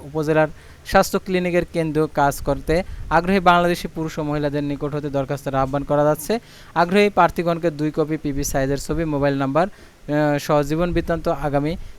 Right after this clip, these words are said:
তেরো ছয় দুই হাজার চব্বিশ খ্রিস্টাব্দ তারিখের মধ্যে দরখাস্ত শুধুমাত্র নিম্নোক্ত ইমেইলের মাধ্যমে পাঠাতে হবে। তো এখানে দেখতে পাচ্ছেন তারা একটি কথা ভুল রেখেছে, দুই কপি পাসপোর্ট সাইজের পিপি সাইজের ছবি। কখনো ইমেইলে দুই কপি, কখনো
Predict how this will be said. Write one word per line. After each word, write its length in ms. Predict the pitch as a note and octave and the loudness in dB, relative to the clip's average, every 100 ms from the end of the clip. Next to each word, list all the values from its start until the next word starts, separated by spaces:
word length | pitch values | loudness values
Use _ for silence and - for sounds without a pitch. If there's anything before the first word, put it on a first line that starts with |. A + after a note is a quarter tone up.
| - | 2
তেরো 220 | F3 F#3+ | 4 4
ছয় 220 | - G3 | 2 2
দুই 120 | F3 | 2
হাজার 140 | F3+ F3 | 2 2
চব্বিশ 380 | - D3+ D#3 | -2 -4 -6
খ্রিস্টাব্দ 360 | - D3+ D#3 D3 | -8 -6 -4 -4
তারিখের 360 | D3 C#3+ C#3+ C#3+ | -2 -2 -2 -2
মধ্যে 280 | C#3 C#3+ | -2 -2
দরখাস্ত 380 | C#3 C3+ C#3+ C3+ | -2 -2 -2 -6
শুধুমাত্র 500 | C#3+ C#3+ C#3 C3+ C#3+ | -8 -6 -4 -4 -4
নিম্নোক্ত 480 | C#3 C#3 C#3 - F3 - - - | -4 -2 -4 -4 -6 -6 -10 -8
ইমেইলের 300 | F3 F#3 G3 | -4 2 4
মাধ্যমে 300 | F#3 F3+ F3 | 4 2 0
পাঠাতে 360 | D#3+ D3+ C#3+ C#3+ | 0 0 0 -2
হবে। 200 | B2+ A#2 - - - | -4 -6 -10 -16 -2
তো 60 | F#3 | 0
এখানে 220 | G3 A3 | 2 4
দেখতে 240 | G#3+ G#3 | 2 2
পাচ্ছেন 300 | G#3 G#3+ F#3+ | 0 0 0
তারা 180 | F3+ F3+ | 2 4
একটি 220 | F3+ - | 2 0
কথা 220 | F3+ E3+ F3 | -2 0 0
ভুল 220 | D#3 F3 | 0 2
রেখেছে, 380 | D3+ - E3+ A3 - - - | 0 0 -4 -4 -6 -16 -4
দুই 160 | E3 G#3 | 2 4
কপি 240 | G#3 G#3 | 4 2
পাসপোর্ট 420 | G3+ F3 - F3+ | 2 2 2 -4
সাইজের 280 | - F3 E3+ E3 | 0 2 2 0
পিপি 220 | D#3 D3 | -4 -2
সাইজের 300 | C#3+ D3 C#3+ | 0 0 0
ছবি। 280 | C3+ D#3 C3 - - - - | 0 -2 -2 -4 -14 -16 -8
কখনো 420 | E3+ F3 G#3+ G3 A#3+ - - | -4 0 2 2 -2 -8 -8
ইমেইলে 360 | F3 F#3+ G3+ G#3 | -2 2 4 4
দুই 200 | F3 F#3 | 4 4
কপি, 200 | F#3+ F#3 F#3+ | 4 4 4
কখনো 380 | F#3 F#3+ F#3 | 2 2 -2